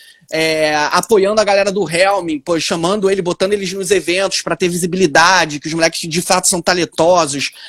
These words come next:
A galera do Ixus, que tá aí na cena há tanto tempo e tá sempre apoiando, é, tá sempre tentando, é, de alguma forma melhorar também, né, ajudar a galera,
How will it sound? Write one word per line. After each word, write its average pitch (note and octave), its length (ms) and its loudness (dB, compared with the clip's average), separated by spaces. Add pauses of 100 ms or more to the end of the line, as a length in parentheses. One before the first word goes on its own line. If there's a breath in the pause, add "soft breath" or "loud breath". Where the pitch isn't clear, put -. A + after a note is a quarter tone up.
(100)
A F3 140 2
galera G3 300 2
do G#3+ 180 -2
Ixus, G#3+ 640 -2
que G3 100 -6
tá F#3+ 180 0
aí F#3 180 -2
na F#3+ 140 -2
cena G3+ 360 -2
há F#3+ 60 -2
tanto A3+ 400 -8
tempo G#3 440 2
e F#3+ 40 -2
tá F3+ 120 0
sempre G#3 300 -2
apoiando, F#3 880 2 (320 loud breath)
é, D#3+ 380 2
tá E3+ 180 0
sempre G#3 580 2
tentando, G3 960 2 (100)
é, D3 200 0
de D3+ 80 0
alguma F#3+ 320 0
forma F#3+ 560 2
melhorar F#3+ 600 2
também, F3+ 500 -6
né, F3 160 -2
ajudar D#3 440 -2
a F#3 60 -2
galera, E3 680 0